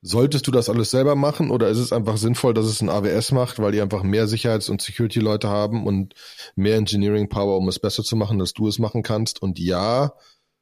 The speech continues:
dann ist das alles bei A W S, aber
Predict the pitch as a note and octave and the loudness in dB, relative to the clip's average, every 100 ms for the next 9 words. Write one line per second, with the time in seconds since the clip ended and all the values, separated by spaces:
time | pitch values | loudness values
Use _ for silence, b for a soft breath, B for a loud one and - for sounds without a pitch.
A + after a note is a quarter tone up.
0 | _ _ - F#2+ G#2 G#2+ - A2+ - E2 | _ _ -4 -2 0 -2 0 -2 0 -2
1 | G2 F#2+ A2+ C#3 - - - G2+ G2+ F#2+ | 0 0 0 0 -4 -8 -6 -2 0 -2
2 | F2+ | -4